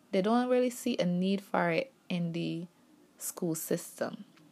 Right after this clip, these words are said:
And I think that that's very concerning because students need that time to explore. They need that time to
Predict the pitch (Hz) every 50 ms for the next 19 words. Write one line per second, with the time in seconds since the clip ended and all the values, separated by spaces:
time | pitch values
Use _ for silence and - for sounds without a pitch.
0 | - - - - _ - 190 208 240 269 269 285 254 226 208 - - - 185 185
1 | 180 170 175 165 165 175 175 - 190 175 170 - - 175 170 170 175 190 208 202
2 | 185 180 - 185 175 170 165 165 165 170 - - - - - - - _ _ -
3 | - - - 277 285 277 254 226 - - 208 208 214 220 220 226 220 196 214 208
4 | - - - - - 214 196 202 196 202 208 220 233 - _ _ _ _ _ _
5 | _ - - 220 180 170 170 170 - - _ - 185 - - 185 - - - -
6 | - 208 202 196 190 196 202 240 277 - _ _ - - - - - - _ -
7 | - 175 180 185 196 208 208 190 196 202 - - - - - 208 190 190 190 190
8 | 196 196 196 - - 196 180 170 165 165 165 180